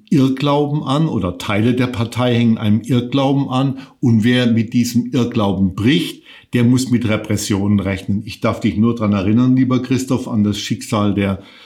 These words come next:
Kongressabgeordneten Liz Cheney, der Tochter des ehemaligen Vizepräsidenten Dick Cheney,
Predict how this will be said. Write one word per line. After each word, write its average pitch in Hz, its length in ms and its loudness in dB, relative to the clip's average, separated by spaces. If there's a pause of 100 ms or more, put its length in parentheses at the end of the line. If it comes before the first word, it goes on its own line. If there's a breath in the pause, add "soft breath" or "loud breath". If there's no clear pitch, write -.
Kongressabgeordneten 107 1500 0 (380 loud breath)
Liz 117 320 0
Cheney, 113 460 2
der 107 180 0
Tochter 113 380 -2
des 104 180 -2
ehemaligen 101 540 2
Vizepräsidenten 101 1200 -2
Dick 123 220 -2
Cheney, 127 580 2